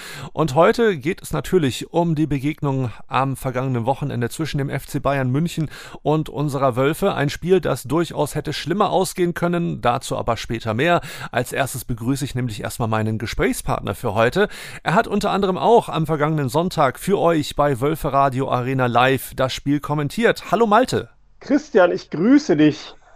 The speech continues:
Speaker 2: du neues Schäfchen im Wölferudel.
Speaker 1: Ja, <laughs> vielen lieben Dank auch. Also als Schaf im Wölferudel. Also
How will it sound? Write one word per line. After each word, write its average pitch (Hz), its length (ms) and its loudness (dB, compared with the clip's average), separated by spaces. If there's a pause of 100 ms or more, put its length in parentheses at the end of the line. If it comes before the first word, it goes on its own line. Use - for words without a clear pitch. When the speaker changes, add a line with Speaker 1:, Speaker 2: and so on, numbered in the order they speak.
(180)
Speaker 2:
du 156 340 2
neues 175 720 2
Schäfchen 165 640 0
im 151 280 -2
Wölferudel. 135 960 0 (220)
Speaker 1:
Ja, 123 300 2
<laughs> - 20 -10
vielen 190 640 0
lieben 180 320 -2 (120)
Dank - 340 -4
auch. - 280 -12 (380)
Also 143 240 4
als 131 240 0
Schaf 147 380 2
im 147 200 -2
Wölferudel. 117 720 0
Also 123 400 2